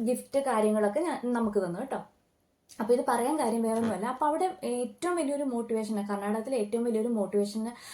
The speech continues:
ആ, മോട്ടിവേറ്ററാണ്, ആ, മോട്ടിവേഷൻ സ്പീക്കറാണ് അന്ന് വന്നിട്ട് നമുക്ക് ക്ലാസ് തന്നത്. അപ്പം അദ്ദേഹം പറഞ്ഞ ഒരു കാര്യം,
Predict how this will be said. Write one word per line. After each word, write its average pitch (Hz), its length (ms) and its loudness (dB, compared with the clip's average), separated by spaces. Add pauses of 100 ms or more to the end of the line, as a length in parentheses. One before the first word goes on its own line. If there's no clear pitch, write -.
(220)
ആ, 214 40 2
മോട്ടിവേറ്ററാണ്, 208 1000 4 (380)
ആ, 208 140 4
മോട്ടിവേഷൻ 214 500 4
സ്പീക്കറാണ് 220 560 0
അന്ന് 208 200 0
വന്നിട്ട് 208 640 -2
നമുക്ക് 226 460 -2
ക്ലാസ് 339 260 -2
തന്നത്. 170 340 -4 (460)
അപ്പം 330 300 0
അദ്ദേഹം 269 560 2 (100)
പറഞ്ഞ 233 320 2
ഒരു 240 160 4
കാര്യം, 202 560 -4